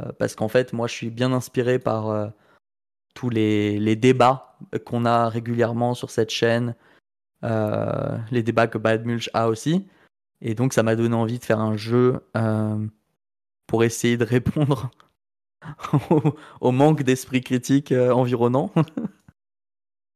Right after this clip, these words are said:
Euh, et je vous reparlerai de ça aussi. C'est, ça avance bien.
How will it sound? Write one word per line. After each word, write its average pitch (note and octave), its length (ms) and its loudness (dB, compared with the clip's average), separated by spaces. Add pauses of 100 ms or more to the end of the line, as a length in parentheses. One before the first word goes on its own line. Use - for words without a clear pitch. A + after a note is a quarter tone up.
(460)
Euh, A2 540 2
et B2 80 0
je A2+ 80 -6
vous A#2+ 80 -2
reparlerai A2 380 0
de - 40 -10
ça A2+ 80 -2
aussi. A2 360 -4 (260)
C'est, - 240 -8
ça G#2+ 160 -2
avance G#2+ 340 -6
bien. A2+ 200 -6